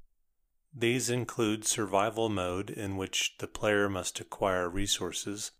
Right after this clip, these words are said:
to build the world and maintain health. Creative mode,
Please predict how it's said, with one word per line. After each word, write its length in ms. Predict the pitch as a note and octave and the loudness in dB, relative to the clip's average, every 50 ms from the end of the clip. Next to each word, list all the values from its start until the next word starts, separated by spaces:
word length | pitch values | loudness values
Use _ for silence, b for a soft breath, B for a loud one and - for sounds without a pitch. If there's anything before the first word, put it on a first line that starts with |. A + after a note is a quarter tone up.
| _ | _
to 140 | - - G#2+ | -4 -4 -2
build 320 | F2+ F#2+ G2+ G2+ A2+ A#2 A2+ | 2 4 4 4 4 2 2
the 140 | A2+ A2 | 0 0
world 440 | G#2+ G2 G2 F#2 F#2 F#2 F#2+ G#2 G2+ | 2 2 2 2 2 2 0 -2 -2
and 240 | - G#2+ F#2+ F2+ F2+ | -4 -6 -4 -4 -4
maintain 520 | F2+ F2+ F#2 F#2+ F2+ - - G2+ F#2 F2 | -2 -2 -2 -4 -4 -4 -4 -4 -4 -4
health. 520 | E2 F2 F#2 G2 A#2 B2 - - - - - _ _ _ _ _ _ _ _ _ _ _ _ _ _ _ _ - | -2 0 0 0 0 0 -4 -6 -8 -8 -14 _ _ _ _ _ _ _ _ _ _ _ _ _ _ _ _ -6
Creative 600 | - - A#2 A2+ A#2+ C#3 C#3 C3+ B2+ G2+ - - | 0 2 4 6 6 6 4 4 2 0 0 -2
mode, 440 | F#2+ F#2 F2+ F2+ F#2+ A2 A#2+ A#2 | -2 -2 0 -2 -2 -4 -6 -10